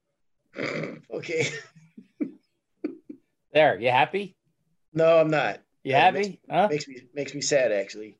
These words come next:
Speaker 1: <laughs> Um, I, I went to maybe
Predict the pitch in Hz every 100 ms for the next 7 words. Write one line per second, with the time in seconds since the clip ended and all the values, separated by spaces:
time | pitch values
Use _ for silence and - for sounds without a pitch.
0 | - 131 _ _ _ _ _ - 127 -
1 | _ _ _ _ _ - 175 180 175 160
2 | 147 - _ _ _ _ _ - 202 247
3 | 233 208 170 220 247 226 220 196 190 185
4 | 170 160 131